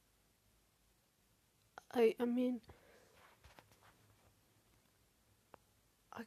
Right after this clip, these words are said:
can't find the fucking way.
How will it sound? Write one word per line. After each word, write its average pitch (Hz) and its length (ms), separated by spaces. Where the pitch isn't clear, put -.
can't 214 280
find 240 480
the - 420
fucking 247 440
way. 247 360